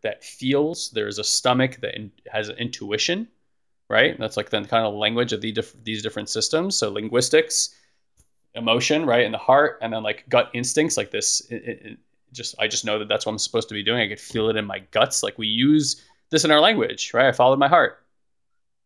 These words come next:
Oh, I just, I, I, I just felt it. I knew I was supposed to do that. That comes from the stomach. And then the mind has all the opinions about that, that either will draw you into that or draw you away from that.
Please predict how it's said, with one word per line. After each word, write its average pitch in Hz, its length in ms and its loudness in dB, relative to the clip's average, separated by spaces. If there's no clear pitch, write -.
Oh, 135 100 6
I 123 140 8
just, - 260 -6
I, 104 80 -4
I, 110 200 0
I 110 60 -2
just - 220 -8
felt 135 200 4
it. 104 80 -8
I 101 80 -6
knew 120 200 0
I 113 60 2
was 110 120 -2
supposed - 260 -10
to 104 60 -16
do 117 120 -8
that. 101 160 -6
That - 100 -4
comes 110 180 -8
from 113 120 -10
the 113 40 -10
stomach. - 460 -4
And 117 120 -8
then 113 80 0
the 113 80 -2
mind 147 320 6
has 135 80 4
all 131 120 8
the 123 100 4
opinions 139 380 4
about 101 280 -4
that, 107 200 2
that 110 120 2
either 117 260 0
will 104 240 -2
draw 123 220 2
you 120 160 0
into 120 180 -6
that 131 180 2
or 110 60 -2
draw 107 160 -4
you 107 120 -2
away 110 120 -2
from 107 160 -14
that. 101 160 -16